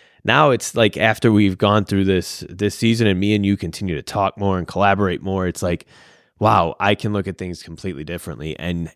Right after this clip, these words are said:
have that excitement for the future, uh, you know, and as we rid of some of the historical problems within our industry, like, okay,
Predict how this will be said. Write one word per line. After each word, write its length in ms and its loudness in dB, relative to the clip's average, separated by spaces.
have 340 0
that 180 -2
excitement 580 -8
for 120 -8
the 100 -6
future, 640 -2
uh, 400 -6
you 120 -4
know, 180 -4
and 200 -6
as 280 -4
we 180 0
rid 460 2
of 420 -2
some 200 -2
of 40 -4
the 80 0
historical 680 -2
problems 440 -2
within 280 -6
our 120 -6
industry, 520 -6
like, 240 -8
okay, 420 -8